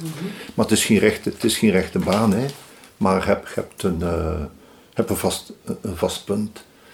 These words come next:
Speaker 2: Dus het is de combinatie van die twee.
Speaker 1: Mhm.
Speaker 2: Ehm, hopelijk is het, is het zo dat de flexibiliteit niet op plaats gebruikt wordt waar daar standvastigheid nodig hebt en omgekeerd.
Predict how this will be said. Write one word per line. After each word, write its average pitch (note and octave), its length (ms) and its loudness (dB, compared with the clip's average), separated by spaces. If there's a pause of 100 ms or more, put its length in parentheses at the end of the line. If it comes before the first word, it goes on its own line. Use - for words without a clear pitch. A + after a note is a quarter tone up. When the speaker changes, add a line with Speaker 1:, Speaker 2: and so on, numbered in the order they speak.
(260)
Speaker 2:
Dus A#2+ 160 4
het - 120 0
is B2+ 120 4
de - 100 -6
combinatie A2+ 720 4
van G#2+ 140 2
die F2+ 180 0
twee. E2+ 320 -2 (120)
Speaker 1:
Mhm. F3 140 -6 (840)
Speaker 2:
Ehm, G2+ 440 4 (2000)
hopelijk D#3+ 560 4 (680)
is A#2+ 240 2
het, A2 220 0
is - 140 -2
het G2 100 -4
zo D3+ 200 4
dat B2 180 4
de A2+ 100 4
flexibiliteit A2 920 4
niet C#3+ 400 2
op - 220 2 (840)
plaats C3+ 360 4
gebruikt B2 420 4
wordt A2 140 4
waar A2 120 4
daar G2 180 2
standvastigheid C3+ 840 0
nodig B2 240 0
hebt A2 180 -4
en G#2+ 140 4
omgekeerd. F#2 500 0